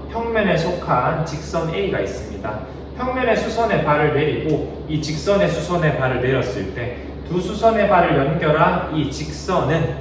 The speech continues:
우리는 이 평면에 속한 직선의 수직이다라는 얘기입니다. 자, 마지막이 조금 생각을 해야 되는데,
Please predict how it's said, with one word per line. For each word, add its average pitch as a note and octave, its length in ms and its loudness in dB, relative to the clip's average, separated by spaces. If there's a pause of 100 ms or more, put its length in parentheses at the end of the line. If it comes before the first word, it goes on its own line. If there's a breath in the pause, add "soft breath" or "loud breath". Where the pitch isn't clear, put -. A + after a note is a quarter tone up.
(340)
우리는 C#3 580 -2
이 C#3 220 -2
평면에 G3+ 420 0
속한 D3+ 640 -2
직선의 E3 640 -6
수직이다라는 C#3+ 1040 -2
얘기입니다. - 400 -8 (920)
자, B2+ 400 4
마지막이 E3 880 2
조금 A#2+ 460 -2
생각을 D#3+ 420 -2
해야 D#3 160 0
되는데, - 560 -6